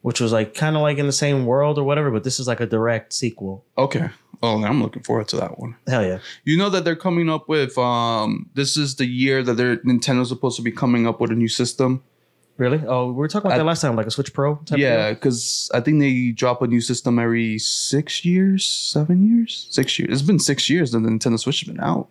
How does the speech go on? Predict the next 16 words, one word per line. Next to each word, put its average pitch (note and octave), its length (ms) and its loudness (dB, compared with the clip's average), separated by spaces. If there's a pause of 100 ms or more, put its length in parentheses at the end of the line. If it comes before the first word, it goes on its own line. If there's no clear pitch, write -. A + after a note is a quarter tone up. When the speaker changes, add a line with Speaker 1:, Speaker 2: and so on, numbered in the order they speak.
(360)
Speaker 1:
Yeah. A2+ 300 0 (120)
Speaker 2:
So B2 460 0
everybody's C3 480 0
been, B2+ 180 2
like, A2 380 -2
speculating A#2 720 0
that A2 240 0
a A2+ 40 0
new A#2+ 140 4
system B2 320 -2
is G#2+ 80 -2
supposed A#2 260 -2
to - 60 -18
be - 20 -12
coming A2 260 2
out, - 260 -6